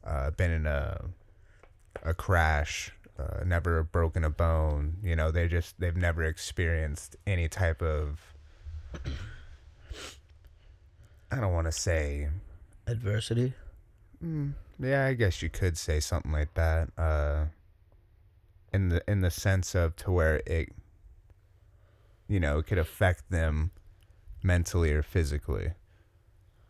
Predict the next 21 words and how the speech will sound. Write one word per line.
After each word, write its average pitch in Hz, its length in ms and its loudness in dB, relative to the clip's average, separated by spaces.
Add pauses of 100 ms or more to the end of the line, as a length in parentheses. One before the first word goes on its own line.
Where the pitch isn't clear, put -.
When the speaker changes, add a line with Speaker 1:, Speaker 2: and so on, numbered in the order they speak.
(320)
Speaker 1:
Uh, 71 200 0
there's 87 240 0 (260)
almost, 95 260 2
like, 82 160 0
cushy 90 440 -2
people, - 560 -4
you 107 100 0
know 87 80 4
what 80 100 4
I 80 60 4
mean? 78 340 2 (420)
Speaker 2:
You 117 120 0
mean, 107 360 0 (100)
like, 101 460 -2 (1400)
not 104 240 2
really, 110 320 4
like, 92 440 0
struggle 110 460 0
that 104 140 2
much 107 460 2
or, 71 420 0